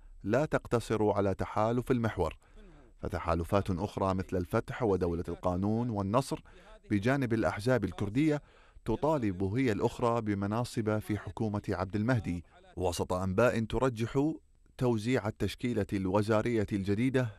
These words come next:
على أساس المحافظات. صحيفة الشرق الأوسط نقلت عن مصادر سياسية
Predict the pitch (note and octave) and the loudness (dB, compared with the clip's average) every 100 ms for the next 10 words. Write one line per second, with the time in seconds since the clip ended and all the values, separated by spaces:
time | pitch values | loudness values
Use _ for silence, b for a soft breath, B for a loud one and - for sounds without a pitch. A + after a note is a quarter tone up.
0 | - G#2+ A2 - G2 A#2+ A#2+ A2 G2+ G#2 | -2 2 2 2 0 -2 -2 -2 -2 -2
1 | - G2 G2 E2+ D#2 - - - _ _ | -2 -2 0 -2 -6 -10 -20 -20 _ _
2 | _ - G#2+ C3+ C#3+ E3+ A2 G2 - C3+ | _ -12 0 0 2 0 0 0 0 0
3 | - F#2+ C3+ C#3 - C#3 D#3 G2 F2+ E2+ | 2 2 2 0 -2 -2 0 0 0 -2
4 | F#2 G2 G2 - B2+ G2+ F#2+ F#2 G2+ F#2+ | -2 -2 -2 0 2 2 2 0 0 0
5 | - B2 | 0 -2